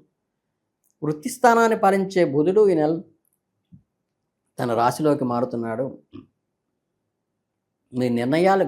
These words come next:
గణనీయమైన ప్రభావం చూపుతాడు. అనగా మీ నాలుగవ ఇంట్లో బలహీన స్థితిలో ఉంటారన్న నాలుగవ ఇల్లు గృహము,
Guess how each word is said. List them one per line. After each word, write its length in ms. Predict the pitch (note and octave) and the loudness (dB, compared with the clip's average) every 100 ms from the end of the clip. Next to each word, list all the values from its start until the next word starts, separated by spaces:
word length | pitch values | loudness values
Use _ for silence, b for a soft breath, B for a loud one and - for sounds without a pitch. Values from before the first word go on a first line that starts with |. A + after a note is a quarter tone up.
| A2+ | -2
గణనీయమైన 520 | C3 F3 G3+ G#3 G3 D#3+ | -2 0 0 0 -2 -2
ప్రభావం 400 | B2 D3 E3+ D#3+ | -2 0 -2 -4
చూపుతాడు. 480 | C#3+ B2+ - A#2+ B2+ D4+ _ _ _ _ _ _ _ _ | -8 -14 -10 -10 -10 -12 _ _ _ _ _ _ _ _
అనగా 280 | C3+ E3+ G3+ G#3 F3+ | -2 2 2 2 2
మీ 60 | D#3 B2+ | 0 0
నాలుగవ 340 | D3 G3+ G#3+ G#3 | 2 2 2 0
ఇంట్లో 240 | G3 F#3 F#3+ D#3 | -2 0 0 0
బలహీన 300 | D3 E3 F#3+ F#3 | -2 -2 -4 -6
స్థితిలో 280 | F#3 F3 F3 D3+ | -4 0 0 0
ఉంటారన్న 420 | D3 C#3+ B2+ D3 F#3 - _ A#2 | -4 -8 -8 -8 -10 -12 _ -10
నాలుగవ 480 | B2+ D#3+ G3+ G3+ G3+ F#3+ | -6 0 2 2 2 0
ఇల్లు 200 | F3+ F#3+ F3 | 0 -2 -2
గృహము, 420 | D3+ E3 F3+ F#3 | -4 -2 -4 -4